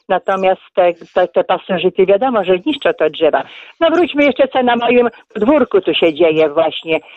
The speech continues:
e, w plątaninie, e, tych właśnie drzew iglastych, świerków, e, sosen i w krzewach i w, tutaj właśnie w tych innych, e, roślinach. Właśnie bardzo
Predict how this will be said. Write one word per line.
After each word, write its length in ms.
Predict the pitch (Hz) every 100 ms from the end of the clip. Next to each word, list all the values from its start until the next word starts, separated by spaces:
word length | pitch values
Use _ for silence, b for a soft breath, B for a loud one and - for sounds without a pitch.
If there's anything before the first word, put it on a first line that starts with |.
| B -
e, 140 | 175
w 220 | 156 - -
plątaninie, 800 | 202 202 - 208 220 269 233 202
e, 640 | - _ _ _ - 180
tych 420 | 175 196 185 - 185
właśnie 760 | 185 170 - 202 180 175 175
drzew 340 | - 185 185 - -
iglastych, 800 | 196 180 165 202 247 _ 202 -
świerków, 720 | - 196 202 202 - 208 196 - 196
e, 140 | 185
sosen 680 | - 180 175 - 196 196 208 B B B B -
i 320 | 196 196 190
w 100 | -
krzewach 760 | - - 196 185 196 214 - 208
i 260 | 196 190
w, 160 | - _
tutaj 340 | 196 196 196 -
właśnie 380 | 190 175 - 185
w 80 | -
tych 160 | 196 B B B -
innych, 400 | 202 202 202 190
e, 480 | 196 190 185 185 185
roślinach. 680 | 185 190 208 214 214 214 254 - b b _
Właśnie 460 | 196 208 208 220 220 B -
bardzo 400 | 196 196 185